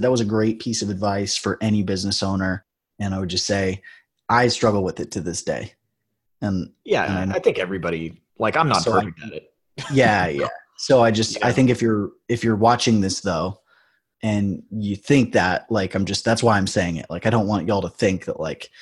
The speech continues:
Speaker 1: we have that all figured out, because the life balance thing is
Speaker 2: Mm-hmm.
Speaker 1: constant and it's never balanced. Like, it's never a perfect, like,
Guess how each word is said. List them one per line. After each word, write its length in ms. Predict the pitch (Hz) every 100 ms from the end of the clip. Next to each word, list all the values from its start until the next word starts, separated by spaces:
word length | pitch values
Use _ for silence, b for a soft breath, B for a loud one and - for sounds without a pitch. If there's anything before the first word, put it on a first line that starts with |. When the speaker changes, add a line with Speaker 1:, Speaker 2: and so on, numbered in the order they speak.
| B -
Speaker 1:
we 140 | 113
have 240 | 98 113 101
that 140 | 98
all 120 | 90 80
figured 340 | 110 92 85
out, 240 | 80 - -
because 260 | - 113
the 120 | 107
life 300 | 101 107 110
balance 440 | 98 90 107 - -
thing 340 | 139 151 151 - _ _
is 200 | 110 -
Speaker 2:
Mm-hmm. 120 | - -
Speaker 1:
constant 580 | 110 110 - - 76 - _ _ 113
and 140 | 117
it's 160 | 117 165
never 240 | 190 160
balanced. 560 | 101 101 113 78 - -
Like, 120 | 104
it's 160 | 110 127
never 280 | 139 139 110
a 80 |
perfect, 540 | - 120 117 110 107 -
like, 360 | 92 80 -